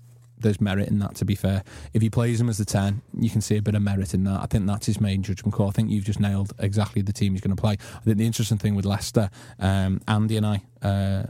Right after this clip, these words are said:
a, a few weeks back, were having a good chat with someone in private about Vardy, and it was interesting where what they were saying is that the goals he scored last season were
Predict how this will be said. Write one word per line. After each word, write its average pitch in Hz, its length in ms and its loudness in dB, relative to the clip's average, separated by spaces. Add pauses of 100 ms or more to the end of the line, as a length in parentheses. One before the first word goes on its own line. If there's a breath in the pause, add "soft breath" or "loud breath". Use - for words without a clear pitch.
(200)
a, 90 140 -6
a - 40 -4
few 101 200 2
weeks 101 200 -2
back, 104 180 0
were 107 80 0
having 98 140 0
a 98 40 -2
good - 140 -4
chat - 220 -2
with - 100 -14
someone 101 220 0
in 92 100 -2
private 101 460 0
about 98 320 -2 (840)
Vardy, 104 440 0 (380 loud breath)
and - 120 -2
it - 40 -2
was 104 120 2
interesting 107 480 0
where 98 300 0 (220)
what 113 160 2
they 113 60 2
were 101 60 0
saying 107 460 0
is - 380 -4 (360 loud breath)
that - 100 -4
the - 80 -4
goals 110 340 2
he 113 80 2
scored 101 400 0
last 98 220 -2
season 101 560 0 (460 loud breath)
were 98 340 0